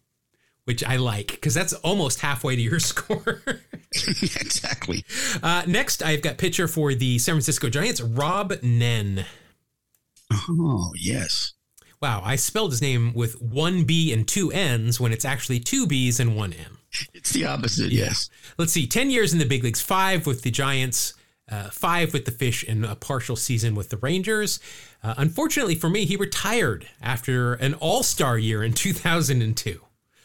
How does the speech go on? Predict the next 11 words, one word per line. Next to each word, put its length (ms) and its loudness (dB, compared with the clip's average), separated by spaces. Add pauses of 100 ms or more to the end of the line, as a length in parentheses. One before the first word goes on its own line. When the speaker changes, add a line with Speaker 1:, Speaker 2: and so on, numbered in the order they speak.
(140)
Speaker 1:
So 300 0
I'm 200 0
gonna 140 2
guess 380 0
that, 360 -4
uh, 320 0 (640)
he 60 -16
probably 280 2
got 160 0
hurt. 300 -4 (420)
Uh, 220 -8